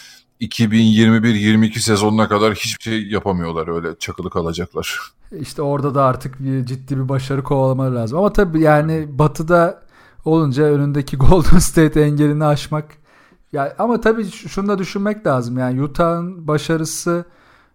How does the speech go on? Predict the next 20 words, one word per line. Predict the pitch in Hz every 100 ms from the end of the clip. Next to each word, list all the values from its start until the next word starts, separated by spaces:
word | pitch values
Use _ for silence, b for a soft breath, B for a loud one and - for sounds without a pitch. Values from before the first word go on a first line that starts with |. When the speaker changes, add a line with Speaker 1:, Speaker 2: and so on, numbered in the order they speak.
| _
Speaker 2:
yani | 127 131 131
bir | 123 110 175
sezon | - 214 190 175 170
daha | 165 160 165 170 151
belki | 143 143 139 131
konferans | 147 143 135 147 143 135 - - -
yarı | 131 131 131
finali, | 131 127 131
hatta | 139 135 160 147
finali | 151 147
yapabilirlerse | 147 143 151 165 147 107 101 143 127
bence, | 127 127 131
hatta | 135 135 120
iki | 117
sezon | 135 151 135
üst | 123 -
üste | 120 -
yapabilirse | 120 117 113 110 -
epik | 147 139 135
olur. | 113 135 -